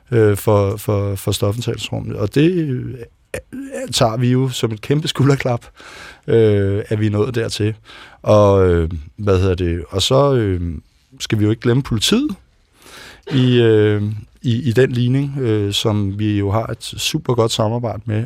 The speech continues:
og som jo også har været ude offentligt at sige, at, øh, de er tilhængere af stofindtagelsesrum. Øh,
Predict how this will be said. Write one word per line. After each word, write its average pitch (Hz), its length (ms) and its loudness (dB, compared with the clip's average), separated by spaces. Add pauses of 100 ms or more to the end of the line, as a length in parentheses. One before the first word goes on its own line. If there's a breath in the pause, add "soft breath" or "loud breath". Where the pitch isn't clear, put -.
og 104 120 2
som 107 180 2
jo 107 120 0
også 123 300 4
har 147 80 2
været 107 200 2
ude 110 340 -2 (220)
offentligt 107 380 2
at 107 80 -6
sige, 110 460 -4
at, 101 300 -4
øh, 98 260 -2 (460 loud breath)
de 104 120 0
er 95 40 2
tilhængere 104 440 -2
af 95 60 -8
stofindtagelsesrum. 101 720 -6 (720 loud breath)
Øh, 92 460 2